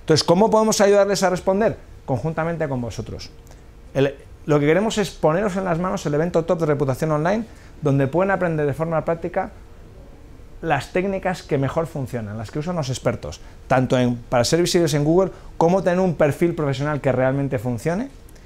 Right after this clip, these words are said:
y cómo mejorar las opiniones que ya están poniendo los usuarios en los sites de rating de doctores, ¿de acuerdo? Eso es lo que nosotros proponemos hoy.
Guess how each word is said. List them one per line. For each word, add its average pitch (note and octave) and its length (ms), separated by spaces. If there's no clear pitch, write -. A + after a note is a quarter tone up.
y D3 80
cómo D#3 240
mejorar F3+ 460
las E3 180
opiniones D3 540
que C3+ 340
ya D3 160
están D#3+ 420
poniendo C#3 340
los C#3 200
usuarios C3+ 540
en B2 160
los A#2 160
sites C3+ 180
de B2+ 120
rating A2+ 320
de A#2 120
doctores, G2+ 440
¿de D3 80
acuerdo? C3+ 260
Eso F#3 360
es F#3+ 300
lo C#3 100
que C3 100
nosotros B2+ 280
proponemos A#2 560
hoy. G2 160